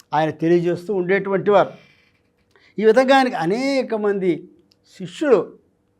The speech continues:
ఆయనకి, అంటే పిల్లవాడే, చిన్నవాడే, పది సంవత్సరాల వయసు వాడే, కానీ ఆ సాక్షాత్తు గురుస్వరూపము సా-, ఆది గురువు అంటే దత్తస్వామే కాబట్టి ఆయనకి,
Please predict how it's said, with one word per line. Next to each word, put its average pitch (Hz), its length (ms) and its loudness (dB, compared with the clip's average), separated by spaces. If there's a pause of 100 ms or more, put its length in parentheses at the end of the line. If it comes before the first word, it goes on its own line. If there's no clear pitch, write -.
(220)
ఆయనకి, 151 640 -6
అంటే 180 180 -8 (300)
పిల్లవాడే, 233 520 8 (200)
చిన్నవాడే, 226 500 6 (680)
పది 185 160 4
సంవత్సరాల 208 420 4
వయసు 220 340 4
వాడే, 226 240 6 (880)
కానీ 226 280 2 (960)
ఆ 175 120 0 (380)
సాక్షాత్తు 220 560 -6
గురుస్వరూపము 220 1000 -4
సా-, 143 320 -12 (380)
ఆది 143 180 -8
గురువు 185 400 -6
అంటే 185 160 -8
దత్తస్వామే 196 680 -4
కాబట్టి 190 440 -2
ఆయనకి, 170 320 -4